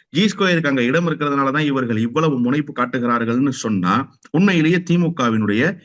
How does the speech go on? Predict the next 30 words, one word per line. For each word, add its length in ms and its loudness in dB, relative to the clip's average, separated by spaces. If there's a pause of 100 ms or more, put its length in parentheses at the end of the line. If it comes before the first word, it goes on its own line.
(140)
இந்த 240 2
பரந்தூர் 520 0
விமான 320 2
நிலையம் 260 -2
அமைக்கும் 360 -2
பணியில 320 -2
உள்நோக்கம் 480 0
இருக்குன்னு 300 -4
நாம 220 -2
கருத 280 0
வேண்டிய 360 0
கட்டாயம் 480 -4
நிச்சயமாக 640 0
வரும் 280 0
தான். 200 -6
ஆனா 280 -2 (380)
அதுல 220 -2
இன்னொரு 300 0
விஷயமும் 420 0
நீங்க 140 -2
கவனிக்க 360 -2
வேண்டியிருக்கு. 420 -6 (520)
ஜி 260 2
ஸ்கொயர் 440 -2
போல 160 0
எத்தனை 500 0
ரியல் 200 0
எஸ்டேட் 320 -4
கம்பெனிஸ் 340 -10
இருக்காங்க. 280 -10